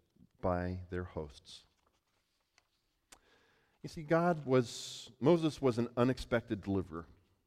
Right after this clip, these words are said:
God raised him up and everyone,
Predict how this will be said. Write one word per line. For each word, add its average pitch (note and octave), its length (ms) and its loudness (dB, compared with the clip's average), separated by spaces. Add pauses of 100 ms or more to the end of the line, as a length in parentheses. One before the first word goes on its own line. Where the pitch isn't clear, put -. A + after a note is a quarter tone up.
(1900)
God C3 240 0
raised C#3 260 2
him B2 140 2
up A#2+ 220 0
and G#2+ 100 -2
everyone, C3 480 0